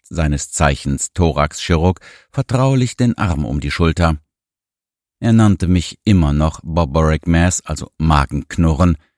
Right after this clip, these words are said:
Diesen Spitznamen hatten mir damals meine Kommilitonen verpasst, weil ich angeblich immer Hunger hatte und immer auf der Suche nach Essbarem war. Was eine glatte Verleumdung war. Zwischen den Mahlzeiten war ich nie hungrig gewesen.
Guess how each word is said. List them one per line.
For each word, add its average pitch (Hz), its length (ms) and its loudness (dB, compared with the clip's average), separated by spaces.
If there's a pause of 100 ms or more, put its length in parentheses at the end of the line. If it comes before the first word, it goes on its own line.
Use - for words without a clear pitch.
(520)
Diesen 78 260 -4
Spitznamen 82 760 0
hatten 87 200 -6
mir 80 120 0
damals 82 440 0
meine 82 180 0
Kommilitonen 82 720 -2
verpasst, - 680 -6
weil 131 140 -6
ich - 180 -10
angeblich 120 600 0
immer 113 280 0
Hunger 120 340 2
hatte 87 340 0 (240)
und 92 260 -2
immer 92 380 2
auf 82 160 -4
der 82 160 0
Suche 78 340 -4
nach 92 240 0
Essbarem 73 580 -4
war. 87 300 2 (580)
Was - 160 -6
eine 113 200 0
glatte 110 300 0
Verleumdung 127 680 -2
war. 90 200 4 (440)
Zwischen 90 320 0
den 92 160 4
Mahlzeiten 87 640 2
war 90 180 2
ich 90 160 -2
nie 156 180 2
hungrig 73 400 0
gewesen. 82 540 0